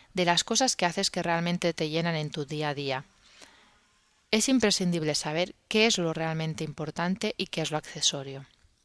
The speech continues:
El quinto paso es observa ahora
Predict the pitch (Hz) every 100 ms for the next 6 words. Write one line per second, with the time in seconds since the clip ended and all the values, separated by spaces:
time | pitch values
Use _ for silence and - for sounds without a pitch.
0 | _ - _ - _ - - - 170 190
1 | 170 - 151 165 175 - 269 302 170 175
2 | - 170 - 170 185 202 160 165 233